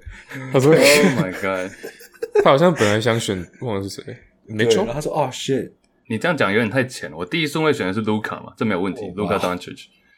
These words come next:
Speaker 2: 然后第二个刚好轮到这边，因为我是属于第二轮后面，我就选 Gobert。OK，所以有一个攻一个守，这样补起来。那O G就是刚好是卡在我的三号位这个位置，前锋，然后刚好也是攻守都有。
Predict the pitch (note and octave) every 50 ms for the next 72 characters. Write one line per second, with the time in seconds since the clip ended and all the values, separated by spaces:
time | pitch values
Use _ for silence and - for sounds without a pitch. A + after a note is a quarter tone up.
0 | _ _ - G2+ G#2+ A#2+ B2 A2+ - - - F3 F3+ E3 D3+ A2+ G#2 F#2+ F2+ -
1 | B2+ C3 C#3 C#3 B2 F2+ D2 C#2 - - G2+ A2 A#2 D3 E3 D#3+ C#3+ D3+ C#3+ C#3
2 | C#3+ C#3 C#3+ C3 C3+ D#3+ C3 G2 G#2 A#2 A#2+ F#2+ E2+ F2+ - - A#2+ A2+ A2+ G2+
3 | D#2+ D#2+ E2 E2 - G2+ E2+ E2+ E2 - E2 F2 G2+ G2 G2+ E2 D#2+ - - D#2
4 | - - D#2+ - - - _ _ _ _ _ _ _ - - F#2+ F#2+ - A2 G2+
5 | F2+ G#2+ A2 G2 F#2+ C3+ C#3 A#2 - C3 A#2 A#2 B2+ - B2 A2+ G#2+ - - -
6 | - - - _ _ _ _ _ _ _ _ - B2 A#2+ G2+ - F#2+ F#2+ G2 -
7 | - - - - B2 C3+ C3 C3 C3+ D3 C#3+ D3 D3+ C#3+ D3 C3+ C3 C3 C3+ C#3
8 | C#3+ C3+ G#2+ F2 E2+ G2 - - F#2+ D#2+ E2 F#2 F#2 D#2+ D2+ D#2 D#2 D2+ - -
9 | _ _ _ _ _ - - - G#2+ A2+ A2+ C3 A#2+ G2+ G2 G2+ F#2+ D2 C#2+ -
10 | G#2 F2+ F2+ F2 E2+ D#2 - - - _ _ - - G#2+ F#2 F#2+ F#2+ - G2+ F#2
11 | F#2 G#2 _ _ _ _ _ _ _ _ _ - F#2 G2 G2 A2+ A#2 A#2+ A#2+ G2+
12 | F2 E2+ G2 G#2 - G#2+ A2 A2 A2 F2+ C#2+ C#2+ F2+ E2+ F2 F2 - - -